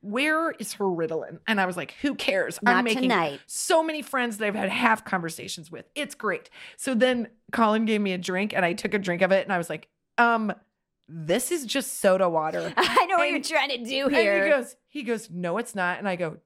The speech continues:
Speaker 1: "Do you think this is my first barbecue? Do you think this is my first rodeo? You think I
Speaker 2: Yeah.
Speaker 1: haven't, you think people haven't tried to give me fake drinks, man? Like, I'm not that drunk that I would know that a drink doesn't have the s-, sauce in it."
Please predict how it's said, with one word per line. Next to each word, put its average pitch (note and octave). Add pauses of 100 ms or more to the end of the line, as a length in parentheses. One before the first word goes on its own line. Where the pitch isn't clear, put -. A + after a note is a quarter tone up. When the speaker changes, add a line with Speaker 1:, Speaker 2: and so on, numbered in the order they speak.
Speaker 1:
"Do D3+
you D#3+
think A3+
this -
is G3
my E3
first -
barbecue? D3+
Do -
you E3
think E3
this A3
is D#3
my F3+
first D#3+
rodeo? D3+
You F3+
think -
I A3
Speaker 2:
Yeah. -
Speaker 1:
haven't, G3+ (200)
you F#3
think G#3+ (400)
people A#3+
haven't A3
tried A3
to E3+
give G3
me G#3
fake F#3+
drinks, F#3+
man? A#3+ (260)
Like, A#3+ (240)
I'm B3
not G#3+ (160)
that G#3
drunk G3
that F#3+
I F#3
would G3
know F3+ (240)
that F#3+
a F#3 (400)
drink A3
doesn't G#3+
have G3+
the F3+
s-, - (280)
sauce -
in D#3+
it." C3+